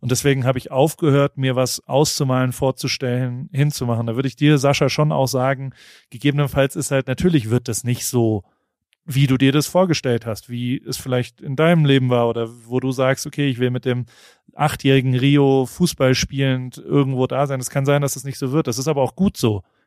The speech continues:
dass es anders wird. Und ich glaube, das, das ist gerade die Herausforderung im Leben. Und, äh, das, was wir als Eltern zumindest in unserem kleinen Kreis versuchen zu leisten, ist, äh, durch eben eine Offenherzigkeit, durch eine Information,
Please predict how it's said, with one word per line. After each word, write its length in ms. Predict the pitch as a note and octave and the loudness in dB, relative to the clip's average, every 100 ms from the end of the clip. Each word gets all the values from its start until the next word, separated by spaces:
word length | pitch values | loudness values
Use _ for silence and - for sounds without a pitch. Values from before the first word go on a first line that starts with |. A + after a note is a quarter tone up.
| _ | _
dass 160 | B2 G#2+ | -4 -2
es 140 | A#2+ | -4
anders 420 | - A#2 A2+ - | -4 -4 -6 -2
wird. 240 | B2+ D3+ - _ - _ | 2 2 0 _ -20 _
Und 140 | C3+ | -2
ich 100 | B2 | 0
glaube, 220 | - C3+ | 2 2
das, 240 | C#3 B2 - | 2 0 -4
das 240 | C#3 A#2 | -4 -4
ist 240 | - B2+ - | -4 -8 -6
gerade 320 | - C3 C3+ | -2 0 2
die 140 | B2+ | 0
Herausforderung 680 | A#2+ B2+ F#3+ - B2+ A2+ A2 | 2 2 2 2 0 0 -2
im 180 | C3 A#2 | -6 -2
Leben. 380 | A2+ A#2+ E3 G#3 - - - | 0 2 0 -4 -10 -20 -20
Und, 400 | - D3+ C3 B2+ | -2 0 0 -2
äh, 180 | - C3+ | 0 2
das, 200 | C3+ C3+ | 2 0
was 160 | C3+ - | -2 0
wir 120 | C3+ | 0
als 140 | A#2+ | 0
Eltern 560 | - C#3 D#3 C#3+ C#3 D3 _ - | 0 0 2 0 -2 -10 _ -14
zumindest 420 | - A#2 A2+ - - - | -8 -8 -8 -14 -20 -20
in 140 | - C#3+ | -14 -4
unserem 300 | D#3 D#3+ C3+ | 0 2 2
kleinen 300 | - C3 C3 | 0 -2 -2
Kreis 260 | - C3+ | -2 -2
versuchen 460 | - B2 D3 C#3+ A#2+ | 0 0 -2 -2 -8
zu 120 | - | -6
leisten, 560 | A2+ A#2+ D#3 - D3 C#3 | -2 2 2 0 -4 -6
ist, 320 | D3 A#2+ - | -6 -6 -8
äh, 240 | - B2 A2+ | -6 -6 -4
durch 420 | A#2+ A#2 A#2 - _ _ _ _ _ | -4 -4 -4 -10 _ _ _ _ _
eben 600 | - C3+ B2+ B2 A#2+ D3+ - | -2 0 0 -4 -6 -12 -14
eine 220 | C#3 C3+ C3+ | -8 -4 -2
Offenherzigkeit, 800 | C#3+ D#3+ C#3 C#3+ C#3 - C3 C3 | 0 2 2 0 -4 -2 -2 -2
durch 100 | A#2+ | -6
eine 80 | |
Information, 720 | C3 C3 B2 A#2+ D3 C#3+ C3+ | -6 -6 -4 -2 0 0 -2